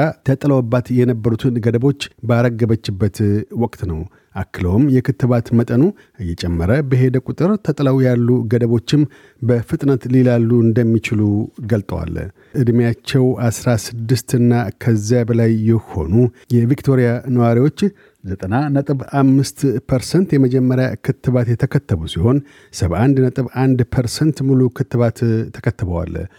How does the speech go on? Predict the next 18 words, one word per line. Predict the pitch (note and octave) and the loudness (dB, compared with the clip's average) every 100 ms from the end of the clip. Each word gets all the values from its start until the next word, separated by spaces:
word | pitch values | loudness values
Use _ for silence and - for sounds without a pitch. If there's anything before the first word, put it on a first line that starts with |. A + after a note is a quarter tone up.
| _ | _
በዓለም | F2+ F2 E2+ E2 | -6 -4 -4 -2
ላይ | F#2 C3+ B2+ | 0 0 0
ለረጅም | B2+ B2+ B2+ A#2 C3+ | 0 2 0 0 0
ጊዜ | A#2 B2 A2+ C3 | 2 2 2 0
ገደብ | A#2+ B2 A2+ | 2 0 -2
ተጥሎባት | - - B2+ A#2 A2 A#2+ - | -6 -2 -2 0 0 -2 0
የቆየችው | A#2+ - C3+ A#2+ A2+ - B2+ A#2 B2 | 0 0 0 0 -2 -2 -4 -4 0
ሜልበርን | A#2+ A#2+ A2+ A#2+ A#2+ | 2 2 0 0 -2
ከተማ | A#2 A#2 C3 C#3+ - - - - | -4 -4 0 -2 -4 -18 -20 -4
ለሁለት | A#2+ B2 - C#3+ C3+ | 0 0 0 -2 0
መቶ | B2+ A#2 B2 A#2 | -2 0 0 0
ስልሳ | A#2+ A2 - B2+ | -2 -2 -2 -2
ቀናት | B2+ A#2+ A#2+ A#2 | 0 -2 -2 -2
በገደቦች | A2+ A#2 A2+ A#2 A2+ A2+ G#2 | -2 -2 -2 -2 0 0 -2
ስር | - A2 G#2+ G#2 - | -2 0 2 2 -2
ቆይታለች። | - G#2+ F#2+ E2 F2 - E2 - - _ _ | -2 -2 -2 -4 -6 -8 -10 -10 -20 _ _
በሌላም | C#3 C#3 D3 D#3 C#3 | -4 0 2 2 2
በኩል | B2 - - C#3 | 0 -2 -2 -2